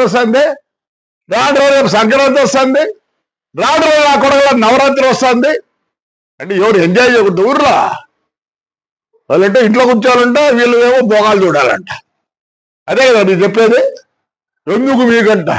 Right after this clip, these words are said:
అని ఏమన్నా నా కొడకల్లారా? చూ నీ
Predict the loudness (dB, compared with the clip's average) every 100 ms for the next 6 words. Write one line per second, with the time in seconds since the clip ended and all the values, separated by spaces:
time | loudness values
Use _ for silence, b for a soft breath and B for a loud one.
0 | -10 _ _ _ _ _ _ _ _ _
1 | _ _ _ _ _ _ _ _ _ -8
2 | -4 -2 0 0 -2 -2 -2 0 0 0
3 | 0 -4 -14 _ _ _ _ _ _ -8
4 | -4 -2 0